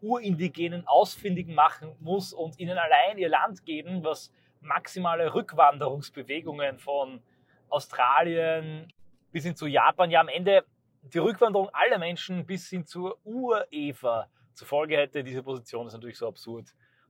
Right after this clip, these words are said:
dass sie keiner einnehmen kann. Also entweder alle Völker haben ein Recht auf Erhalt ihrer Identität, aber zugleich gibt es halt auch Eroberungen, Veränderungen, Landnahmen, Staatenbildungen, die man nicht einfach rückgängig und abwickeln kann,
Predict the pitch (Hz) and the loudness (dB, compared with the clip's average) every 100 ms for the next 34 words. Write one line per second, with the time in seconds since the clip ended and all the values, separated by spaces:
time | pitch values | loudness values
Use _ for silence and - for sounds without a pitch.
0 | _ 120 - 120 123 120 107 127 107 98 | _ -6 -6 -6 -4 -2 -4 -6 -8 -12
1 | - 101 117 143 170 170 - 180 190 185 | -12 -12 -6 -4 -2 -2 2 2 4 2
2 | 180 180 170 151 156 - 143 139 135 135 | 2 0 -2 -2 -4 -4 0 2 2 -4
3 | _ 147 139 135 135 127 139 143 131 120 | _ -8 -6 -6 -8 -4 -4 -2 -4 -6
4 | 117 127 127 - _ _ _ _ - 180 | -4 0 0 -2 _ _ _ _ -6 -6
5 | - 156 160 139 147 143 - _ _ _ | -4 -2 -2 6 8 8 2 _ _ _
6 | 151 143 175 170 165 160 156 147 160 135 | 0 2 2 4 4 4 0 -2 -2 -2
7 | 147 147 147 143 135 123 151 - 123 123 | -2 -2 -2 -6 0 2 0 -2 -4 -4
8 | 127 117 131 123 - 151 147 147 147 143 | -8 -4 0 0 0 -6 -6 -6 -6 -8
9 | 127 135 135 131 147 123 131 _ 127 175 | -10 -8 -8 -8 -12 -10 -14 _ -6 -4
10 | 180 156 147 156 139 - 165 165 160 - | -2 -4 -6 -4 -4 -4 -12 -12 -14 -16
11 | _ _ _ - 139 143 | _ _ _ -2 -2 -2